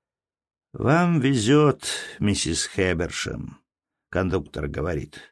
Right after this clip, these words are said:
«Пожалуй, пулемета у него нет, зато нож. Нож у него проворный, хоть кому удружит».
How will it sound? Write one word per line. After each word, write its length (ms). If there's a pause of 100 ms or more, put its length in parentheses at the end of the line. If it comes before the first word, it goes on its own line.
(120)
«Пожалуй, 480
пулемета 720
у 100
него 280
нет, 280
зато 360
нож. 760 (460)
Нож 480
у 40
него 540 (120)
проворный, 720
хоть 320
кому 480
удружит». 600